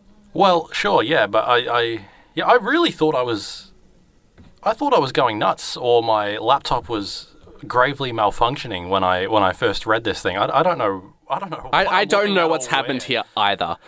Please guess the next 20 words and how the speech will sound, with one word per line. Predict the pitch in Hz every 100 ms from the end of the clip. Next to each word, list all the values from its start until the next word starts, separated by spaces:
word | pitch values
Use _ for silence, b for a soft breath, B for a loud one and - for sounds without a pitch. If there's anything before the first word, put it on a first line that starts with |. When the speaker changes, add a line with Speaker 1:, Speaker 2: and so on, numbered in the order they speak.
| B B -
Speaker 2:
Um, | 123 120 123
but | 120 135
anyway, | 175 175 151 131
we'll | 156 180
just | 202 156 143 127
dive | 110 113 123 104 - _ -
into | 107 117 - 104
it. | 87 B B B
So | - - 190 185 165 -
the | 196 190
news | 185 202 220 240 226
that's | 196 -
happened | 185 180 180
in | 165
gaming | 147 156 151
over | 131 131
the | 135 123
last | 113 123 143 - -
week | 110 123 113 -
includes | 131 156 117 - - 147 147 175 285 247 139 -